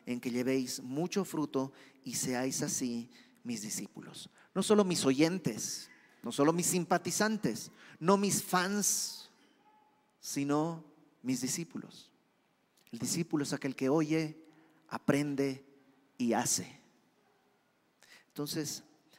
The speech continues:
¿qué te parece si oramos y le pedimos a Dios que revele a nuestro corazón si estamos desoyendo algo que los... Yo estoy casi seguro que tú sabes que estás desoyendo,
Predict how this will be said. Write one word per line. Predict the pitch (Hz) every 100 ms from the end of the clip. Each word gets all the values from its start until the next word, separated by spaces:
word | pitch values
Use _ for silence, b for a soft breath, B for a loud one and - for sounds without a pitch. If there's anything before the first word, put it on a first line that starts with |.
| b
¿qué | -
te | 208
parece | 190 180 175
si | - 151
oramos | 143 156 101 98 - - -
y |
le | 123
pedimos | 131 131 156 165
a | 160
Dios | 156 165 160 - B B B B
que | 156
revele | 156 156 139 202 214
a |
nuestro | 190 185 180 165
corazón | 170 160 165
si | 160
estamos | 156 - 190 208 - 139
desoyendo | 151 - 160 147 170 185 175 156
algo | 170 180 180
que | 170
los... | 151 151 - - - - B B B B -
Yo | 202
estoy | 196 214
casi | 202 175 170 180
seguro | 190 160 175 160
que | 156
tú | 180
sabes | 165 170 160 156 -
que | 151
estás | 131 139 123
desoyendo, | 123 123 110 107 95